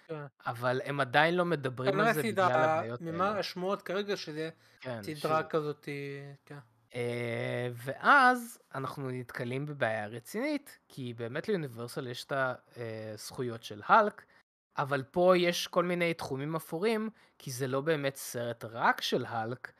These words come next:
Speaker 2: אפשר להגיד שהאלק זה קטגוריה של גיבורים, ואז זה בעצם מה שיהיה בסרט, כאילו, בגלל זה World War Hul-, הולק הולך להיות פתרון לדבר הזה. בקיצור, יש פה הרבה מאוד, אה, ליגליות, אה,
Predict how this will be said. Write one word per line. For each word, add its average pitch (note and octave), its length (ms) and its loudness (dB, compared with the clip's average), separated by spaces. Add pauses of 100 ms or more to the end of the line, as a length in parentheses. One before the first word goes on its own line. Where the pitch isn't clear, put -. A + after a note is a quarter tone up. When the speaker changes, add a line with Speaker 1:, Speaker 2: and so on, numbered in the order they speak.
(300)
Speaker 2:
אפשר F3+ 260 4
להגיד F3 300 6
שהאלק D3+ 460 2
זה D3 160 -2
קטגוריה D3 720 2
של C#3+ 220 -2
גיבורים, A#2+ 680 -4 (480)
ואז C3 360 4
זה C#3+ 120 2
בעצם C#3+ 440 2
מה C#3 200 2
שיהיה B2+ 480 -2
בסרט, C3 500 -4
כאילו, A3 360 10 (400)
בגלל E3 280 6
זה E3 220 4
World F#3+ 360 8
War F#3 320 4
Hul-, F3 420 4
הולק G#3 400 6
הולך D3+ 440 -2
להיות D#3+ 240 0
פתרון C#3 560 -4
לדבר G#3 300 -2
הזה. G#3 280 0
בקיצור, A#3+ 580 2 (300)
יש F#3+ 160 -2
פה A#3+ 160 2
הרבה D#3+ 240 0
מאוד, F#3+ 520 2
אה, C3 360 2
ליגליות, C#3 880 2
אה, G#2+ 520 -8